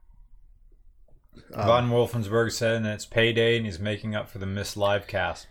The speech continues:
Speaker 2: Well, thanks, man. Oh, Schmidt. Oh, Schmidt.
Speaker 1: What's your opinion on Hyundais?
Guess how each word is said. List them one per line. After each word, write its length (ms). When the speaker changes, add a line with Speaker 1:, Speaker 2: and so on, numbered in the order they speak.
Speaker 2:
Well, 120
thanks, 300
man. 220
Oh, 160
Schmidt. 480
Oh, 180
Schmidt. 580
Speaker 1:
What's 140
your 80
opinion 340
on 160
Hyundais? 380